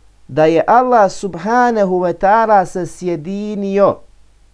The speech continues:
Sjedinio, znači, sa pojavnim svijetom, sa fizičkim, znači, e, osobama, svim prisutnim u svijetu, da se pomiješao sa svim stvarima,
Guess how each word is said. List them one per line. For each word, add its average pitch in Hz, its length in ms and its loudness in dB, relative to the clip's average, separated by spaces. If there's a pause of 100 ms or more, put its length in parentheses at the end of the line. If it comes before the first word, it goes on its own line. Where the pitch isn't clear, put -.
Sjedinio, 180 760 -6
znači, 156 360 -10
sa 147 180 -4
pojavnim 170 680 -2
svijetom, 156 720 -2 (720)
sa 143 240 -4
fizičkim, 190 800 -4
znači, 151 540 -6
e, 147 420 0
osobama, 180 840 0
svim 214 380 -6
prisutnim 175 760 -6
u 160 40 -2
svijetu, 165 540 -2
da 143 160 0
se 139 220 -4
pomiješao 170 840 -2
sa 151 180 -4
svim 185 300 -8
stvarima, 165 720 0